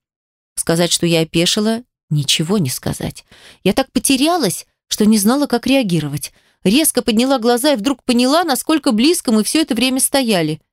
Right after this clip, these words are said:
Вадим, в свою очередь, преспокойно перехватил мой взгляд, и такая полуулыбка мелькнула на его губах,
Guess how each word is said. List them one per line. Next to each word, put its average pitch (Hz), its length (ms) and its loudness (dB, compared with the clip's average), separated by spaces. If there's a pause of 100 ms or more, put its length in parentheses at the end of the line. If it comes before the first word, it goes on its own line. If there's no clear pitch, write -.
(400)
Вадим, 202 340 2
в - 20 -2
свою 277 280 2
очередь, 262 400 -2
преспокойно 262 640 0
перехватил 180 520 -2
мой 160 140 0
взгляд, 160 540 0 (500)
и 214 80 0
такая 320 360 2
полуулыбка 320 880 2
мелькнула 208 580 2
на 196 100 2
его 202 260 2
губах, 202 540 0